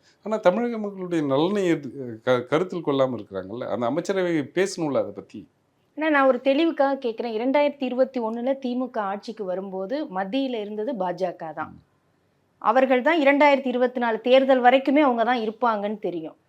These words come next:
Speaker 2: அப்ப எந்த, அ, ஒரு நம்பிக்கையில் இந்த அமைச்சரவை மூவ் பண்ணி உங்களுக்கு இதை வந்து
Speaker 1: ஏதாவது
Speaker 2: தீர்வு
Speaker 1: ஒரு,
Speaker 2: கொடுப்பாங்கன்னு
Speaker 1: ஏ-,
Speaker 2: நீங்க
Speaker 1: ஏ-,
Speaker 2: நினைச்சு இந்த வாக்குறுதி
Speaker 1: ஏ-,
Speaker 2: கொடுக்குறீங்க?
Speaker 1: ஏதாவது ஒரு,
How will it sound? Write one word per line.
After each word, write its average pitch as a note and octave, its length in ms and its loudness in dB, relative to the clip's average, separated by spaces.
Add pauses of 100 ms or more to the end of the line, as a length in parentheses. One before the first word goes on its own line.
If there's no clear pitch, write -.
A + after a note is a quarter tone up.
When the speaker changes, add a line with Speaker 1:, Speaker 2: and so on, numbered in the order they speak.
(180)
Speaker 2:
அப்ப A#3 240 4
எந்த, F4 800 4 (100)
அ, A#3+ 160 0
ஒரு A#3+ 440 0
நம்பிக்கையில் C#4 520 2
இந்த B3 200 2
அமைச்சரவை C#4 800 2 (200)
மூவ் D4 160 4
பண்ணி C#4+ 320 2
உங்களுக்கு A#3 400 -2
இதை G3 140 0
வந்து G3 280 0
Speaker 1:
ஏதாவது G#3 260 12
Speaker 2:
தீர்வு F4 200 12
Speaker 1:
ஒரு, A3 100 8
Speaker 2:
கொடுப்பாங்கன்னு C#4+ 560 8
Speaker 1:
ஏ-, C4+ 140 8
Speaker 2:
நீங்க E3 160 8
Speaker 1:
ஏ-, A3+ 100 6
Speaker 2:
நினைச்சு E4 180 8
இந்த B3+ 180 6
வாக்குறுதி G#3 520 4
Speaker 1:
ஏ-, D3+ 40 4
Speaker 2:
கொடுக்குறீங்க? D3 100 0
Speaker 1:
ஏதாவது F#3+ 460 12
ஒரு, G3+ 200 8